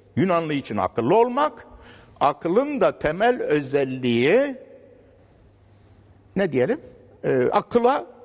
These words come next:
uygun davranışlarda bulunmak. İsa öyle demiyor. İsa diyor ki, aklın temel özelliği seçmedir.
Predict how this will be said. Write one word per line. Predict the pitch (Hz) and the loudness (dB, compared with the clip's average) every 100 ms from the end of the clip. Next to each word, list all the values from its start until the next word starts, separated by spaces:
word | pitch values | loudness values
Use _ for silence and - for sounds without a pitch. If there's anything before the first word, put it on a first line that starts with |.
| - | -2
uygun | 185 185 196 294 | 0 0 -2 0
davranışlarda | 202 185 175 - 151 143 | 2 2 0 0 0 0
bulunmak. | 104 90 85 82 78 - - _ - | -2 -6 -4 -4 -6 -12 -20 _ -6
İsa | 113 110 | -4 0
öyle | 143 151 160 | 0 0 -2
demiyor. | 214 147 87 85 - - _ _ _ _ - | -4 -4 -4 -4 -12 -20 _ _ _ _ -4
İsa | 120 123 185 | -2 0 -2
diyor | 226 277 | -2 -4
ki, | 165 117 120 - - - _ _ _ | -2 -4 -4 -16 -20 -20 _ _ _
aklın | 135 143 170 220 220 | -2 -2 0 -2 -2
temel | - 151 190 208 | -2 -2 -2 -2
özelliği | - 123 123 127 123 175 | 0 -2 0 -2 0 -4
seçmedir. | 180 - 127 - 156 98 78 - - | -4 -4 -6 -4 -6 -4 -10 -14 -20